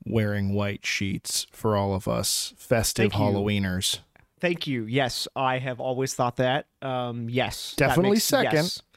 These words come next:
Speaker 1: Not
Speaker 2: De-,
Speaker 1: saying
Speaker 2: solid
Speaker 1: it's
Speaker 2: second.
Speaker 1: first,
Speaker 2: Solid second. Yeah,
Speaker 1: but
Speaker 2: right. Mm-hmm.
Speaker 1: it's up
Speaker 2: No, yeah,
Speaker 1: there.
Speaker 2: number two. Number two.
Speaker 1: <laughs>
Speaker 2: Yeah. So number, number one is a big category. Uh, but, you know,
Speaker 1: <laughs>
Speaker 2: like, there are other things, too. Like,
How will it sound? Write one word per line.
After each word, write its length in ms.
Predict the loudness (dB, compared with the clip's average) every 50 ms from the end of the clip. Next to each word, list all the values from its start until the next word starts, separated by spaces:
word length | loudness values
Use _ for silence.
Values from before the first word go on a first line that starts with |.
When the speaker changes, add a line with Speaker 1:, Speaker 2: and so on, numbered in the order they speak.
| _ _ -6
Speaker 1:
Not 100 | -2 0
Speaker 2:
De-, 40 | 2
Speaker 1:
saying 80 | 2 4
Speaker 2:
solid 280 | 4 4 6 6 4 2
Speaker 1:
it's 100 | 4 4
Speaker 2:
second. 300 | 4 4 6 4 2 2
Speaker 1:
first, 280 | 0 -2 -8 -8 -4
Speaker 2:
Solid 340 | 0 2 2 2 2 0 0
second. 360 | 0 -2 0 0 -2 -2 0
Yeah, 280 | 0 0 2 2 0 0 0
Speaker 1:
but 60 | 0
Speaker 2:
right. 260 | 2 2 0 -2 -2
Mm-hmm. 320 | -2 0 0 2 0 0 -2
Speaker 1:
it's 120 | -2 0
up 60 | 0
Speaker 2:
No, 160 | 2 2 2 2
yeah, 60 | 2
Speaker 1:
there. 100 | 2 2
Speaker 2:
number 180 | 2 0 0
two. 240 | 0 0 0 -2 -2 -6 _ _ -6 -2
Number 180 | -2 -2 0
two. 240 | 2 2 2 2 0 -8 -8
Speaker 1:
<laughs> 100 | _ 0 0
Speaker 2:
Yeah. 140 | 2 2 0 0 -2 _ -6 -10 -10 -10 -10 -20 -20 _ -16
So 200 | -10 -4 0 0
number, 240 | 0 2 2 2
number 200 | 2 2 2 0
one 280 | 0 2 2 2 2 2
is 80 | 0 -2
a 40 |
big 200 | 0 0 0 0
category. 600 | 0 0 0 0 0 0 0 0 2 2 0 -2 0
Uh, 320 | 0 2 2 2 2 0 2
but, 180 | 0 0 4
you 100 | 4 4 4
know, 200 | 4 4 4 4
Speaker 1:
<laughs> 140 | 2 2
Speaker 2:
like, 240 | 4 2 2 2 4 2 0 0 2 2
there 220 | 2 4 4 4
are 220 | 4 2 2 2
other 260 | 2 2 2 2 0 0
things, 400 | 2 2 2 2 2 -2 -4 -4
too. 440 | -4 -2 0 2 2 2 2 0 -2 -6 -12 -20 -20 -20 -20 -20 -20 -20 _ _ _ _ _ _ _ _ _ _ -2
Like, 480 | 0 0 0 0 -2 -6 -8 -10 -12